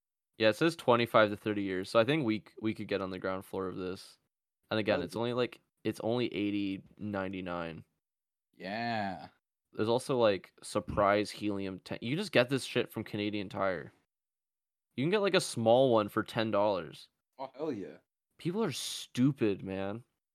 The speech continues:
Speaker 2: These
Speaker 1: <laughs> This
Speaker 2: fools.
Speaker 1: shit, this stuff is all going away, and you're selling it for ten dollars on Amazon.
Speaker 2: Exactly. What's
Speaker 1: Like,
Speaker 2: gonna
Speaker 1: Jeff
Speaker 2: happen when all the helium dries up?
Speaker 1: What's gonna happen? The war. The helium
Speaker 2: The
Speaker 1: war.
Speaker 2: war,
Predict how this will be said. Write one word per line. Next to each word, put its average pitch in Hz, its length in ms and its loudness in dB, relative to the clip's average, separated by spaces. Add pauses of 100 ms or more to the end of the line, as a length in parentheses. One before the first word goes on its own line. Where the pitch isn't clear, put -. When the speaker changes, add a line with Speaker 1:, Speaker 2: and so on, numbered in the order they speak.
(260)
Speaker 2:
These 113 260 -16
Speaker 1:
<laughs> - 80 -16
This 165 120 2
Speaker 2:
fools. 214 220 4
Speaker 1:
shit, 156 200 -2 (800)
this 120 140 -2
stuff 160 240 0
is 160 100 0
all 117 320 6
going 113 280 4
away, 101 240 2
and 92 80 -6
you're 98 100 -6
selling 107 340 -2
it 117 80 -6
for - 140 -12
ten 101 280 -8
dollars 90 320 -4
on 87 120 -12 (120)
Amazon. 92 520 -12
Speaker 2:
Exactly. 95 500 -8 (720)
What's 101 120 -4
Speaker 1:
Like, 117 100 0
Speaker 2:
gonna 170 80 -6
Speaker 1:
Jeff 104 260 -2
Speaker 2:
happen 120 140 -8
when 104 160 -10 (100)
all 117 140 0
the 113 100 -6
helium 113 500 -6
dries 92 320 -10
up? 95 180 -12 (1500)
Speaker 1:
What's 104 220 -8
gonna 110 160 -2
happen? 85 240 -4 (100)
The 104 120 0
war. 98 480 0 (120)
The 104 60 -8
helium 107 380 -2
Speaker 2:
The 95 60 -6
Speaker 1:
war. 85 220 -6 (100)
Speaker 2:
war, 123 120 -6